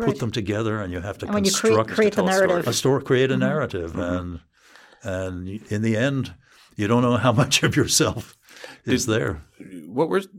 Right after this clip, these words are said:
Speaker 3: what were Gorbachev's regrets? What were the things that he talked about?
Speaker 2: Well, there, he admits he made mistakes, and the kinds of mistakes that he admits, um, were important. For example, he says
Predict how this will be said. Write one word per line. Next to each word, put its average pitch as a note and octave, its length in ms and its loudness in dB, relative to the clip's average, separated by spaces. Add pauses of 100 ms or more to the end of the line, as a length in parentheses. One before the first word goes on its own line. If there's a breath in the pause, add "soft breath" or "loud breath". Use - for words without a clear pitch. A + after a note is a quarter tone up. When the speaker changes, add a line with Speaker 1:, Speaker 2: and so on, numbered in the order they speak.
(180)
Speaker 3:
what C#3+ 240 -2
were C#3+ 100 -2
Gorbachev's G2+ 540 -2
regrets? - 500 -10
What - 120 -10
were G2+ 80 -10
the F#2 140 -14
things F2+ 340 -14
that - 100 -16
he F2 100 -14
talked - 300 -14
about? - 320 -12 (1160 loud breath)
Speaker 2:
Well, B2+ 280 -2
there, B2 340 0 (640)
he E3 300 2
admits D3+ 300 2
he D#3 100 2
made A#2 340 2
mistakes, F2 680 -4 (920 soft breath)
and G2+ 160 -2
the F#2 80 -2
kinds C#3+ 380 0
of C3+ 80 0
mistakes G#2+ 460 0
that G2+ 100 -4
he G2+ 180 -2
admits, G2 560 -2 (120)
um, F#2 400 -2 (540 soft breath)
were F#2+ 220 0
important. D#3 580 -2 (380 soft breath)
For G2+ 200 -2
example, F#2 560 -2
he F2+ 160 -4
says F2 480 0